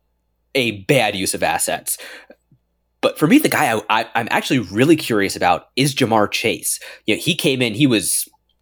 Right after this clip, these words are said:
unquestionably wide receiver one in this class. You know, after last year at L S U with Joe Burrow putting up just stupid numbers, yeah, it, it wasn't really a question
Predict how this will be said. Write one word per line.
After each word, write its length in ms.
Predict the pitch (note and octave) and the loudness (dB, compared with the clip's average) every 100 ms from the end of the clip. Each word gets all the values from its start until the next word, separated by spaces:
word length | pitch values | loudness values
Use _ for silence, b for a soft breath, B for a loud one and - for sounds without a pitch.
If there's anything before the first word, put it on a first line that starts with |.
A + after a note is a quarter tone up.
| _ _ _ - - | _ _ _ -4 0
unquestionably 680 | E3+ - C#3+ - A2+ G2+ | 0 2 0 0 -4 -2
wide 300 | G2 F#2+ G#2 | 0 2 2
receiver 360 | G#2 - A2 G2 | 0 -4 -2 -4
one 340 | F2 F2 C#2+ - - | -4 -6 -8 -14 -6
in 100 | A2+ | -2
this 180 | G2 - | -2 -2
class. 340 | - E2+ - | -2 -4 -4
You 80 | F#2 | -6
know, 60 | - | -2
after 320 | A#2+ C#3+ C#3 | -2 2 0
last 440 | F2+ E2+ A#2+ - G2+ | 2 0 0 -2 -2
year 300 | F#2+ F2 B B B - | 0 0 B B B -6
at 120 | F2+ | -4
L 180 | - C3+ | 0 2
S 180 | B2+ - | 2 0
U 280 | G2+ F#2 F2 | -2 -2 -2
with 260 | E2 F2 | -6 -6
Joe 200 | - B2+ | 0 2
Burrow 400 | B2 G#2+ F#2 F2+ | 2 0 2 0
putting 340 | E2+ - B2+ G#2 | 0 0 0 0
up 160 | F#2 | -2
just 260 | - - - | -4 -6 -6
stupid 760 | - - - - D#3+ F#3 - - | -6 -4 -6 -2 0 0 -2 0
numbers, 600 | F#2 F#2 D#2+ - - - B B B B B _ _ _ _ - | -2 -2 -6 -6 -6 -6 B B B B B _ _ _ _ -8
yeah, 240 | F#2+ D#2+ - | -6 -6 -4
it, 220 | - C3+ - | -2 -2 0
it 160 | D#3 D3+ | 0 4
wasn't 320 | E3 E3 D3 | 2 2 4
really 200 | C#3+ A#2+ | 4 4
a 60 | |
question 560 | G#2+ - G2+ - - C#3+ | 0 -2 -2 -2 -10 -14